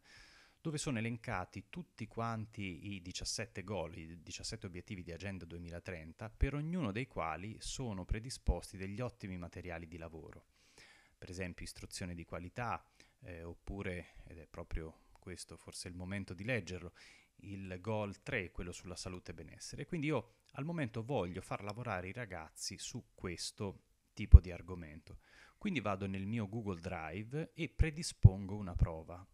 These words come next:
una prova scritta, proprio come fosse un normalissimo compito in classe. Quindi vado su Nuovo, Documenti Google, apro un documento che è totalmente vuoto, eccolo qui, e comincio a elaborarlo.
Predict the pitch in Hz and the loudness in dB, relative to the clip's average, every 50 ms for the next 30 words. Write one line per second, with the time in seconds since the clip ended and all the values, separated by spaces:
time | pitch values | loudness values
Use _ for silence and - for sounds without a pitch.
0 | - - - - - - _ - 180 190 - - 107 110 110 - - - - 98 | -20 -20 -20 -20 -20 -18 _ -6 -2 2 2 2 2 2 -2 -4 -6 -6 -8 -8
1 | 87 82 - _ - 87 87 - - 151 - 135 120 113 - 147 143 135 117 - | -8 -10 -12 _ -14 -4 0 0 0 0 -2 -4 -6 -6 -6 -6 -6 -6 -6 -6
2 | - 139 - - - 123 120 123 123 123 110 113 120 123 139 117 - - 107 101 | -8 -8 -6 -6 -6 -6 -6 -8 -8 -8 -6 -6 -4 -4 -4 -4 -4 -4 -4 -6
3 | 92 - 98 95 87 - - 90 90 90 - 90 82 78 - - - - - - | -8 -6 -8 6 8 8 8 8 6 -10 -8 -8 -8 -8 -8 -10 -10 -10 -12 -14
4 | - - - - - - - - - 117 110 98 87 90 85 87 90 - - 92 | -18 -20 -20 -20 -20 -20 -12 -6 -4 -2 -2 0 -2 -2 -4 -6 -8 -8 -10 -10
5 | 92 - 113 107 104 98 92 87 90 95 127 156 170 180 - _ _ _ _ _ | -10 -8 -6 -4 -2 -2 -2 -2 -4 -4 -2 -4 -4 -6 -8 _ _ _ _ _
6 | _ _ _ _ _ _ _ - - - 147 143 156 147 - 143 101 90 87 90 | _ _ _ _ _ _ _ -18 -16 -12 -6 -4 -2 -2 0 0 -2 -2 -2 -4
7 | 85 - 101 - - 90 80 80 82 82 78 82 78 - - - - - - _ | -6 -8 -8 -8 -8 -8 -8 -6 -6 -8 -8 -8 -10 -14 -16 -16 -16 -20 -20 _
8 | _ _ _ _ - 127 113 98 - - 95 92 92 92 92 90 - 113 113 101 | _ _ _ _ 0 2 12 12 12 12 12 12 6 -4 -4 -4 -4 -4 -4 -4
9 | 92 90 92 95 - - - - - _ _ - - 92 87 - - 87 - 92 | -4 -4 -6 -8 -10 -10 -12 -12 -12 _ _ -8 -6 -6 -6 -6 -10 -12 -10 -10
10 | 90 90 92 92 90 85 - 92 85 87 87 80 78 - - - 139 147 - - | -8 -8 -8 -8 -8 -8 -10 -10 -10 -8 -8 -10 -10 -12 -12 -10 -10 -10 -10 -12
11 | - 85 - - 98 110 113 - - 90 - - 196 - - 120 101 92 90 - | -16 -16 -10 -8 -6 -6 -6 -8 -10 -10 -8 -8 -6 -4 -4 -2 -2 -4 -4 -6
12 | - 101 90 85 85 87 92 87 85 78 76 76 73 92 92 95 - - | -6 -8 -8 -8 -8 -8 -8 -8 -8 -8 -10 -10 -12 -12 -12 -12 -12 -14